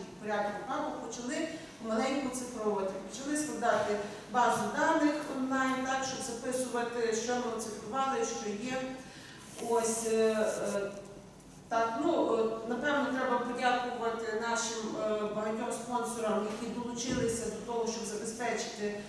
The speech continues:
нас в такий час необхідною технікою, тому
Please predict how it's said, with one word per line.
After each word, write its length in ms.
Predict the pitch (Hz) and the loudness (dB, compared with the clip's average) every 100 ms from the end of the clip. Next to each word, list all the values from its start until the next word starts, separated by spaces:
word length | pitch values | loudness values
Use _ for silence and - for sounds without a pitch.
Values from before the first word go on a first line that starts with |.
| - - | -12 -6
нас 360 | 226 220 220 220 | -2 0 0 0
в 120 | 208 214 | -4 -4
такий 340 | 226 240 240 220 | -6 -4 -6 -2
час 400 | 240 233 214 220 214 214 | 2 4 4 2 0 -2
необхідною 540 | 220 214 208 240 240 240 | 0 0 0 -2 -2 -2
технікою, 560 | 269 277 294 294 262 262 233 | 0 2 4 2 0 -2 -2
тому 240 | 233 254 | -2 -2